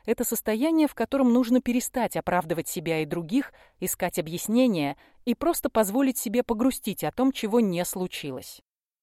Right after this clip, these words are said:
Все-таки вы справились, и у вас есть будущее.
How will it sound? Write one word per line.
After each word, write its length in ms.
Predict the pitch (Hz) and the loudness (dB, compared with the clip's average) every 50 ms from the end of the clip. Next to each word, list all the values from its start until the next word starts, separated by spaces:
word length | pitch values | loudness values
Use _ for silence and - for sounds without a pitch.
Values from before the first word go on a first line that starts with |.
| _ _ _ _ _ _ _ _ | _ _ _ _ _ _ _ _
Все-таки 540 | - - - 247 285 311 - 294 - 269 247 | -12 -6 -2 0 2 2 2 2 4 2 4
вы 140 | 214 247 233 | 4 4 2
справились, 680 | - - - 285 311 349 285 214 147 139 - - - - - - _ _ - | 2 0 2 2 2 2 2 0 -2 -4 -6 -10 -14 -20 -20 -20 _ _ -4
и 80 | 226 220 | 0 0
у 80 | 208 | 0
вас 300 | 196 185 262 320 320 - | 2 2 2 2 2 0
есть 340 | 208 170 220 262 240 - - | -2 -2 0 0 0 -2 -6
будущее. 760 | 175 165 196 247 254 214 180 165 - - - 147 127 117 113 | -8 -4 0 0 0 0 0 -2 -4 -6 -6 -8 -8 -10 -12